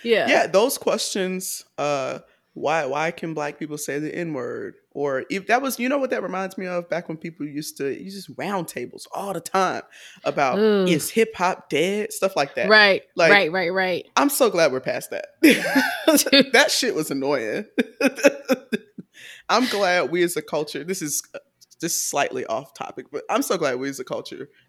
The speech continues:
Speaker 2: generally, we've
Speaker 1: Mm-hmm.
Speaker 2: started healing ever since we stopped going to Talib Kweli for answers on stuff.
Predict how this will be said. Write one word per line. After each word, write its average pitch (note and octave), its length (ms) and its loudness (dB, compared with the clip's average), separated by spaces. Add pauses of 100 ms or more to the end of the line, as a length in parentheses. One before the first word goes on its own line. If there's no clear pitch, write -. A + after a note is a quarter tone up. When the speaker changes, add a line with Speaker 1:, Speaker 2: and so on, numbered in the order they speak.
(120)
Speaker 2:
generally, C3 720 -4 (520)
we've A3 180 6
Speaker 1:
Mm-hmm. F#3+ 120 4
Speaker 2:
started F3 280 0
healing E3 380 -2
ever C#3 200 -2
since - 340 -8
we C#3+ 120 -4
stopped - 420 -8
going C3 320 -6
to D#3 140 -10
Talib C#3 380 -8
Kweli A2+ 400 -10
for - 200 -12
answers - 420 -14
on - 120 -14
stuff. - 520 -14